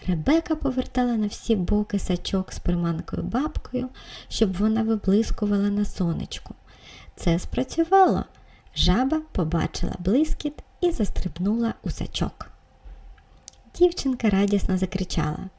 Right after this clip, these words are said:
«Жабко-принцесо, виконай мої бажання. Я хочу отримувати тільки хороші оцінки в школі,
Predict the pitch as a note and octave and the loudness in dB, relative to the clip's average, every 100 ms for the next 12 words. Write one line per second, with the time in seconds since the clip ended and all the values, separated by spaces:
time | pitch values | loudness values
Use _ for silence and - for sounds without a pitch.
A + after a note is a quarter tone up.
0 | - - - - - - D4 F4 - D#4+ | -20 -20 -20 -20 -14 -2 0 0 0 -2
1 | D#4 E4 E4 - D4 D4 A#3 - A#3 G#3 | 2 2 2 2 2 2 0 0 0 0
2 | A3 C#4+ D4+ D4+ D4 D4 D4 D4+ C#4+ D#4 | 4 4 2 -2 0 2 2 4 4 6
3 | E4 D#4 C#4+ B3+ A3+ A3 - - - - | 6 4 2 4 2 2 -2 -12 -14 -14
4 | - D#3 - - G3 A3+ B3 - - B3+ | -4 -4 0 -2 -2 -2 -2 0 0 0
5 | B3+ B3+ B3+ C#4 - - A4 G#4 - D#4+ | 0 -2 -2 -4 0 4 6 4 2 -2
6 | D#4 D#4+ D#4 C#4+ B3 - B3+ A#3+ - - | 2 2 4 4 4 4 4 0 -2 0
7 | G#3+ A#3 A3+ A3+ A3+ - - G3+ A3 G3+ | 2 0 -2 -4 -2 -4 0 2 4 2